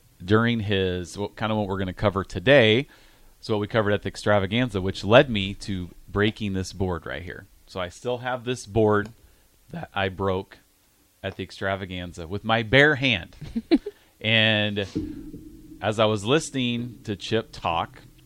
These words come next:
um, and I, we, we were writing down some stuff on these boards, which is right here. And then all of a sudden,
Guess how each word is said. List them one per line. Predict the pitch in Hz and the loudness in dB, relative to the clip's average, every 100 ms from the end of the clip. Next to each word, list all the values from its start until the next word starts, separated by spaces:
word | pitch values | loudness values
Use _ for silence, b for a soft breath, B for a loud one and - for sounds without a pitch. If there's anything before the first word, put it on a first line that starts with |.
| - 90 | -18 -10
um, | 87 85 78 67 67 - _ _ - - | -8 -8 -10 -14 -18 -20 _ _ -20 -18
and | 101 98 | -12 -8
I, | 92 | -6
we, | 101 98 | -6 -8
we | 92 95 | -8 -6
were | 95 | -4
writing | 92 101 107 110 107 | 0 2 2 0 -2
down | 95 92 92 90 87 | -2 -2 -4 -6 -10
some | - | -16
stuff | 80 - 87 - | -12 -6 -6 -6
on | 82 82 | -8 -8
these | 85 87 | -12 -12
boards, | 85 80 80 92 - | -12 -10 -10 -14 -18
which | - - | -18 -14
is | 85 | -10
right | 85 82 | -6 -6
here. | 82 82 120 b b b b b b b - - | -4 -6 -8 b b b b b b b -20 -14
And | 98 92 95 98 | -10 -8 -8 -8
then | 92 | -4
all | 107 | -2
of | 165 | -2
a | 170 | -2
sudden, | - 165 120 90 98 | 2 4 4 0 -10